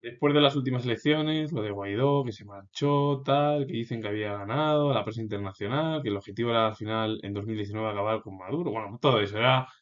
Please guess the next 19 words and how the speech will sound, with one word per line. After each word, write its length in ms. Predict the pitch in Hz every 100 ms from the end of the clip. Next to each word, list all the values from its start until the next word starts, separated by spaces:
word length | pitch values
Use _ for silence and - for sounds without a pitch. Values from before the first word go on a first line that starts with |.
| _ _
el 400 | - 127 127 -
panorama 480 | - 131 143 160 160
era 120 | 170
Venezuela 760 | 151 123 107 143 165 180 185 185
como 680 | 139 120 117 110 110 107 -
los 180 | 113 110
últimos, 680 | 123 127 120 120 113 - _ -
es 120 | 98
decir, 240 | 101 107
los 140 | 98 120
cinco 240 | 120 123
años 200 | 120 113
anteriores, 380 | 110 123 160 165
como 180 | 110 98
ahora. 160 | 90 98
Bueno, 160 | 92
Venezuela 400 | 95 95 113 123
sigue 280 | 123 127 123
siendo 500 | - 123 113 110 107